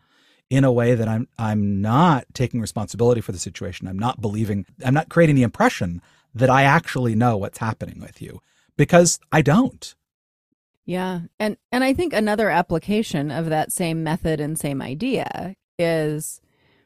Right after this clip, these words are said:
Speaker 2: in terms of trying to help, that we have this instinct that we'd like to do something.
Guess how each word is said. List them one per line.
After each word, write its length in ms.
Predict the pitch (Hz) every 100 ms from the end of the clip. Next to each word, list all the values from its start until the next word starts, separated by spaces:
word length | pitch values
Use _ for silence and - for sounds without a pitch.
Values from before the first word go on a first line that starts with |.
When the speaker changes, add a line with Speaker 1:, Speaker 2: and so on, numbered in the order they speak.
| _ _ _
Speaker 2:
in 120 | 196
terms 300 | 202 214 208
of 100 | 202
trying 400 | 185 214 185 175 175
to 120 | 160
help, 380 | - - - - - - _ _ _ _ _ _ _
that 140 | - 165
we 140 | 180
have 260 | 170 214 220
this 180 | 220 185
instinct 380 | 170 - 156
that 120 | 160 135
we'd 180 | 165
like 240 | 151 156 -
to 120 | -
do 220 | 151 156
something. 720 | 156 147 156 - - - 214